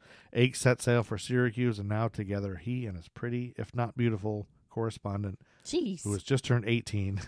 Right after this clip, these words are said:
Speaker 1: <laughs> embarked <laughs> on the sea of matrimony. There are pictures of them, of
Speaker 2: Yeah,
Speaker 1: their
Speaker 2: I
Speaker 1: wedding.
Speaker 2: mean, gosh, like, if not beautiful, I mean, she's not
Speaker 1: Nah,
Speaker 2: beautiful.
Speaker 1: she's, she's not. She kinda looks like, uh,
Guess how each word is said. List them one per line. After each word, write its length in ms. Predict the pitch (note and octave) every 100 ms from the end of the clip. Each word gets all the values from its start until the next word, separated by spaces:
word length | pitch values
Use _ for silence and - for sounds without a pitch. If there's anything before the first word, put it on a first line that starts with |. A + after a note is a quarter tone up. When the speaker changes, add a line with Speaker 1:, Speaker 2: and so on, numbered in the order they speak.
| - _
Speaker 1:
<laughs> 300 | - _ _
embarked 440 | G#2+ G2+ G2+ G#2 - - -
<laughs> 160 | -
on 120 | D3
the 40 | A#2
sea 280 | - B2 A#2
of 120 | G2+
matrimony. 480 | A2 - G2 F#2 G#2 - -
There 120 | D#3+
are 80 | F#3+
pictures 400 | F3+ - A#2 G#2
of 180 | G#2 G#2
them, 240 | A2 G#2+
of 120 | A#2
Speaker 2:
Yeah, 40 | A2
Speaker 1:
their 80 | G#2+
Speaker 2:
I 40 |
Speaker 1:
wedding. 380 | A2+ B2+ G#2 A#3+
Speaker 2:
mean, 120 | - - - B3
gosh, 360 | D#4+ A4 A#3 C4
like, 180 | A3+ - - _ -
if 200 | A#3 -
not 320 | B3 A#3+ F3+
beautiful, 520 | F#3+ F#3+ E3+ - D#3
I 80 | D#3+
mean, 400 | F3 F3 E3 D#3+ - - _ - -
she's 720 | D4 D#4+ A#3+ F3+ F#3 F#3 E3+ F3 F#3
not 280 | F3+ F#3 A2
Speaker 1:
Nah, 120 | A2 A#2
Speaker 2:
beautiful. 520 | E3 G#2 A#2 D3 F3+ G2 F2
Speaker 1:
she's, 320 | - G2+ - _ _
she's 160 | - F2
not. 200 | D#2+ - - -
She 100 | -
kinda 200 | C3 A#2
looks 160 | G#2+
like, 300 | G#2 G2 -
uh, 320 | F2 E2+ E2+